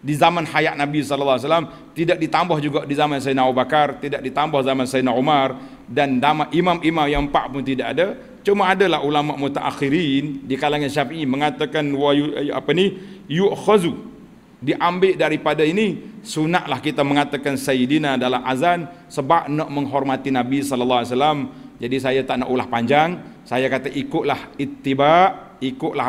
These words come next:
apa yang ada di zaman Nabi sallallahu alaihi wasallam. Bilal lebih sayang kepada Nabi daripada kita. Sayyidina Abu Bakar, Sayyidina Umar, Sayyidina, uh, Khulafa' Ar-Rashidun lebih sayang kepada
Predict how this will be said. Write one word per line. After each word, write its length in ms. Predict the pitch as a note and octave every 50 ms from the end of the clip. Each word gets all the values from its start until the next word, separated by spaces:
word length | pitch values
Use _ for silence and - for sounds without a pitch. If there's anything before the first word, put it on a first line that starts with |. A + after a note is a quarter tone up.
| C3+ B2+
apa 140 | - D3 C#3+ C3+
yang 160 | C3 B2+ A#2+
ada 240 | C3+ D3+ D3+ D3 C#3
di 80 | C#3
zaman 320 | C3+ C3 C#3 C3+ C#3 C#3 C3+
Nabi 240 | C3 B2+ C#3+ C#3
sallallahu 400 | C3+ - C#3+ C3 B2+ B2+ C3 B2+
alaihi 100 | B2+ A#2 C3
wasallam. 240 | C#3 D#3+ F#3+ G#3+ G#3 - - - - - - A2+
Bilal 400 | B2 D3+ D3 C#3+ D3 D#3 D3+ C#3+
lebih 160 | C#3 C#3+ C3+
sayang 480 | C3+ C#3+ D3 D#3+ E3 D3 C3 A2+ - -
kepada 140 | C3 C3 B2
Nabi 240 | C3 C#3 C#3 C#3+ C3
daripada 240 | C3 B2+ C3+ C3+ C3+
kita. 280 | - D3 C#3+ G#3 G#3 G3 C#3 - - - - - - -
Sayyidina 240 | - C#3+ C#3+ C#3+ C#3+
Abu 80 | C#3+ C#3+
Bakar, 320 | D#3+ D3 - D3+ C#3+ C3
Sayyidina 240 | C#3+ C#3 C#3 C3+ C#3+
Umar, 240 | D#3+ E3 D#3 C#3 C3
Sayyidina, 280 | - D3 C#3+ C#3+ C3+ - C3 - - - - - - -
uh, 320 | C#3 C#3 C#3 B2 B2+ -
Khulafa' 480 | C3 - - D#3+ D#3 D#3+ D#3+ F#3 E3+ C#3+
Ar-Rashidun 800 | C#3 D#3 C3+ - D3+ D#3 F3 E3 D3 B2 G2+ - - - - -
lebih 240 | C3+ D#3 D#3 D#3 -
sayang 320 | D3+ D#3+ F3 F3+ E3 D3+
kepada 160 | C3 C#3+ C#3